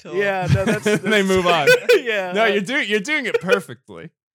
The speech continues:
Speaker 2: <laughs> I'm just following my heart.
Speaker 1: Mm-hmm.
Speaker 2: Okay, bachelor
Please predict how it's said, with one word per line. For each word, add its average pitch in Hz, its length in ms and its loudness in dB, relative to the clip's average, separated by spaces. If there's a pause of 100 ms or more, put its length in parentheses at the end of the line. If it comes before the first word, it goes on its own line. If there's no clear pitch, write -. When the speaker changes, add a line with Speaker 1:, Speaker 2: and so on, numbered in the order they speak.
(220)
Speaker 2:
<laughs> 494 460 -4
I'm 160 120 -12
just 170 300 -20
following 175 500 -10
my 160 420 -8
heart. 185 360 -6 (1000)
Speaker 1:
Mm-hmm. 190 200 -20 (320)
Speaker 2:
Okay, 151 720 -10 (400)
bachelor 190 1080 -6